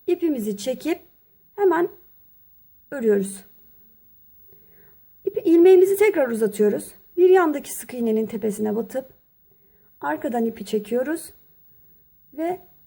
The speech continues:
örüyoruz. Tekrar gösteriyorum.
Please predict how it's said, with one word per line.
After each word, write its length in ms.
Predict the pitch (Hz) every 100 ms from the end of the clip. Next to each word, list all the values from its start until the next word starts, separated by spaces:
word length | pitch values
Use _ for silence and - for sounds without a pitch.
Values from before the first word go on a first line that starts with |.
| _ _
örüyoruz. 560 | 294 240 208 196 - - - _ _ _ _ _ _ _ _ _ _
Tekrar 340 | - 392 294 233
gösteriyorum. 720 | 220 208 - 202 208 330